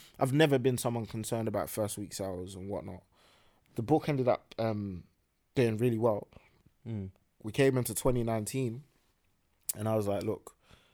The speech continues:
Speaker 1: um, let's give it a proper launch pad." And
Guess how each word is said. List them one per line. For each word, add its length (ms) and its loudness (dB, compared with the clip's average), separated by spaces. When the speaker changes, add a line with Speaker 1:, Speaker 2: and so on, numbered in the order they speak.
Speaker 1:
um, 520 -4
let's 100 -6
give 160 2
it 80 4
a 40 2
proper 340 -2
launch 340 -2
pad." 340 -10
And 280 -6